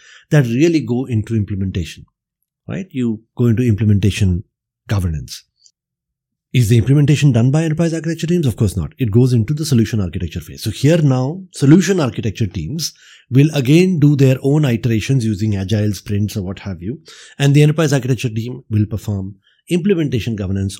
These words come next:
over the solution architecture teams, and they will do the iterations. So let's take a look at the bigger picture. We have a business vision,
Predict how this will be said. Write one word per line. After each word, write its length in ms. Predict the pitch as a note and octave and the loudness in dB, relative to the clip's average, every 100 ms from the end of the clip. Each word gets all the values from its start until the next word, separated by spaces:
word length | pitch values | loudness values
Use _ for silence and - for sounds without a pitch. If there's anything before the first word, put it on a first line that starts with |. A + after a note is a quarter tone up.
| - | 0
over 280 | D3 E3+ C#3+ | 2 4 2
the 120 | B2 | -2
solution 380 | G#2+ G2+ - F#2+ | -2 -4 -4 -8
architecture 420 | - F2 D#2+ F#2 | -10 -12 -8 -8
teams, 320 | - C#3 E3+ | -8 -8 -6
and 120 | D3+ | -2
they 100 | A#2+ | 0
will 120 | G#2 | 0
do 120 | F#2+ F2 | -2 -4
the 100 | C3 | -6
iterations. 680 | G2 D#2 C2+ - - - _ _ _ _ _ _ _ _ _ | -8 -10 -14 -18 -20 -20 _ _ _ _ _ _ _ _ _
So 280 | - D3+ D3 D#3 | 4 4 4 -2
let's 180 | D#3+ | -2
take 160 | D3+ C3+ | -2 -2
a 40 | |
look 260 | G#2 G#2+ A2 | -2 -2 -2
at 100 | G2+ | -2
the 60 | F#2 | -2
bigger 200 | F#2 F#2 | -2 -4
picture. 300 | D#2+ - E2+ | -6 -4 -2
We 140 | C3+ | 0
have 260 | B2+ D#3 D#3 | 0 -2 -6
a 160 | - B2 | -6 -4
business 340 | A2 F#2+ G#2 | -2 -4 -6
vision, 380 | - F2+ E2+ D3 | -6 -8 -8 -12